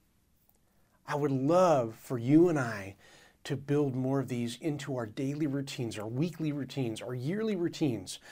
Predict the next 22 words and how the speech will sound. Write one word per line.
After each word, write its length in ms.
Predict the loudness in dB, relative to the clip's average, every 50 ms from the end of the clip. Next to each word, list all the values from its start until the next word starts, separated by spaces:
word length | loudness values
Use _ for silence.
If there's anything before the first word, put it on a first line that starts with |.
| -18 -16 -16 -16 -16 -10
and 120 | -4 -2 2
that 60 | 4
we 80 | 6 6
could 120 | 6 6
be 100 | 8 6
intentional 580 | 6 6 2 -2 -2 -2 -2 0 0 0 0 0
about 220 | 2 0 0 0
this 160 | -2 -6 -6
life 320 | -4 -2 -2 -2 -2 -2 -4
that 120 | -8 -8
God 260 | -6 -4 -4 -4 -4
has 120 | -6 -8 -10
called 360 | -8 0 2 2 2 2 0
us 100 | -4 -8
to, 260 | -8 -8 -10 -10 -10 -12 -14 -16 -8 2
that 100 | 4 4
in 80 | 4
Christ 340 | 4 2 0 0 0 0 -2
we 40 | -4
can 100 | -4 -4
have 140 | -4 -2 -2
life 480 | -2 0 0 0 0 0 -2 -6 -12